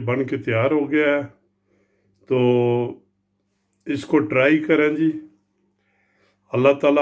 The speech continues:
आपको अपने हिफ्ज़ो अमान में रखे। अगर मेरा चैनल आपको पसंद है, तो इसको सब्सक्राइब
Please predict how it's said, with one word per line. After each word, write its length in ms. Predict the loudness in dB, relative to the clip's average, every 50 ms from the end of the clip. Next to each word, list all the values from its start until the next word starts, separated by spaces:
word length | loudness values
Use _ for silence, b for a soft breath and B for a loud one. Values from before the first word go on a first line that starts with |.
| 2 2
आपको 300 | 0 -2 -4 -2 0 0
अपने 280 | 0 0 -2 -2 -2 0 0 -2 -2
हिफ्ज़ो 360 | -4 -4 -4 -4 -2 -2 -2
अमान 300 | -2 -2 -4 -4 -2 -2 -2
में 140 | 0 0 0
रखे। 400 | -2 -2 -2 -2 0 0 0 0 0
अगर 240 | -4 -4 -2 -2 -2 0
मेरा 280 | 0 0 0 0 0 0
चैनल 480 | -2 -2 0 0 2 2 2 0 2 0
आपको 280 | 0 -2 -2 -6 -10 -10
पसंद 380 | -10 -10 -8 -6 -6 -4 -4
है, 140 | -6 -6 -8 -10 -12 b b b b b b b b _ -4
तो 60 | -4
इसको 280 | -2 -4 -2 -2 -2 -2
सब्सक्राइब 720 | -2 -4 -6 -8 -8 -10 -4 0 2 2 2 0 -2 -8